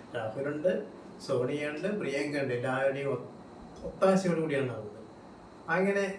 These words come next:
ഇയാളെ മോശക്കാരനാക്കാനും അതിനുള്ള ചരടുവലികളൊക്കെ നടത്തി കുറേ എം എൽ എമാരെ കൊണ്ട് ഈ പറഞ്ഞ മുഖ്യമന്ത്രിക്കെതിരെ സംഭാഷണങ്ങളും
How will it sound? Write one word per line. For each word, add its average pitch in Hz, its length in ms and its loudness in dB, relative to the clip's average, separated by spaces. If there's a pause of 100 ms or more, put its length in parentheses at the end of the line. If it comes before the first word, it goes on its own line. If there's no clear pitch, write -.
(220)
ഇയാളെ 196 360 6 (320)
മോശക്കാരനാക്കാനും 156 1040 2 (600)
അതിനുള്ള 190 360 6
ചരടുവലികളൊക്കെ 165 680 4
നടത്തി 123 320 -2 (140)
കുറേ 156 240 2 (100)
എം 139 180 -2
എൽ 151 140 0
എമാരെ 143 380 -2
കൊണ്ട് 123 200 -4 (180)
ഈ 160 120 2
പറഞ്ഞ - 240 0 (640)
മുഖ്യമന്ത്രിക്കെതിരെ 156 840 2 (680)
സംഭാഷണങ്ങളും 160 680 2